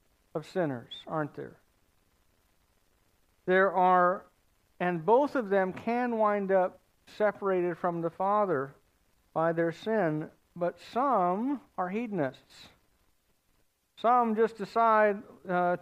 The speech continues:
to do what, uh, David Crosby of Crosby, Stills, and Nash said, to let their freak flag fly.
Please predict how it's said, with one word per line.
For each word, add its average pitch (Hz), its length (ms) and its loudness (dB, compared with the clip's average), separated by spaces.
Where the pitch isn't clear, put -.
to 202 140 -6
do 202 340 0
what, 185 300 2
uh, 185 100 2
David 185 400 0
Crosby 196 600 0
of 160 120 -6
Crosby, 175 420 0
Stills, 185 360 -6
and 170 140 -10
Nash 180 380 -4
said, 170 320 0
to 170 100 -4
let 214 320 0
their 208 180 2
freak 226 440 -4
flag 208 480 0
fly. 214 480 0